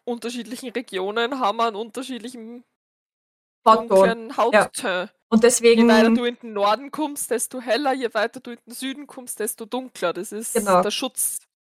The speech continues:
Speaker 2: Und deswegen schauen Leute, die regelmäßig ins Solarium gehen, auch deutlich älter aus, als sie eigentlich sind.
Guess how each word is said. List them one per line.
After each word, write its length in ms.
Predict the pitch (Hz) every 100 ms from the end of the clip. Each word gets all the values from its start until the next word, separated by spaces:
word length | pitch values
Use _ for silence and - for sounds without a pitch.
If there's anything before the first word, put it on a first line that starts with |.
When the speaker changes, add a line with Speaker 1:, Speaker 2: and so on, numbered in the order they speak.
| _ _
Speaker 2:
Und 140 | 220 208
deswegen 460 | 247 220 214 208
schauen 280 | 220 226 214
Leute, 360 | 190 190 202 254
die 200 | 240 233
regelmäßig 600 | 190 226 214 220 233 220
ins 180 | 202 _
Solarium 580 | 214 196 190 202 220 247
gehen, 400 | 214 214 294 -
auch 280 | 202 190 185 -
deutlich 500 | 175 - _ 359 -
älter 440 | 339 359 - - -
aus, 360 | 175 370 -
als 160 | - 208 _
sie 120 | -
eigentlich 520 | - 214 208 - - -
sind. 160 | 202